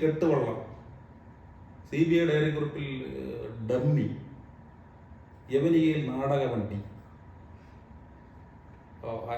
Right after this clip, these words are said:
പിന്നെ ഗോഡ്ഫാദറിൽ അഞ്ഞൂറാൻ്റെ വടി, ഇതെല്ലാം ആ കഥയിലെ കഥാപാത്രങ്ങൾക്കൊപ്പം തന്നെ കഥയിൽ നിർണായക പങ്ക് വഹിച്ചുകൊണ്ട് കഥാപാത്രങ്ങളെ തിരികെയാണ് ചെയ്തത്.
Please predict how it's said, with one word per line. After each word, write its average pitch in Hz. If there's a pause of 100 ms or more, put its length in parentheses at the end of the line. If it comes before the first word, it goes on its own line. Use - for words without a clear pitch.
(140)
പിന്നെ 123 (240)
ഗോഡ്ഫാദറിൽ 143 (180)
അഞ്ഞൂറാൻ്റെ 139
വടി, 113 (1200)
ഇതെല്ലാം 190
ആ 202 (100)
കഥയിലെ 175
കഥാപാത്രങ്ങൾക്കൊപ്പം 185
തന്നെ 185 (760)
കഥയിൽ 175 (580)
നിർണായക 196 (140)
പങ്ക് 202
വഹിച്ചുകൊണ്ട് 208 (880)
കഥാപാത്രങ്ങളെ 190
തിരികെയാണ് 110
ചെയ്തത്. -